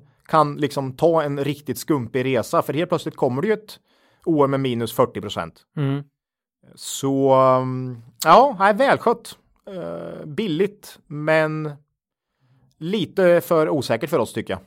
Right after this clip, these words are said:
Speaker 1: i dagsläget. Tyskland ser vi som en jättebra grej.
Speaker 2: Ja, alltså, det måste ju vara jättesvårt att, att, eh,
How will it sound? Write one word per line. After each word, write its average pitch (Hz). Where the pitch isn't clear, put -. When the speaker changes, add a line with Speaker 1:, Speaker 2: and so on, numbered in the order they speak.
Speaker 1:
i 143
dagsläget. 95
Tyskland 185
ser 160
vi 143
som 147
en 147
jättebra 147
grej. 95
Speaker 2:
Ja, 123
alltså, 123
det 131
måste 139
ju 139
vara 123
jättesvårt 151
att, 135
att, 135
eh, 127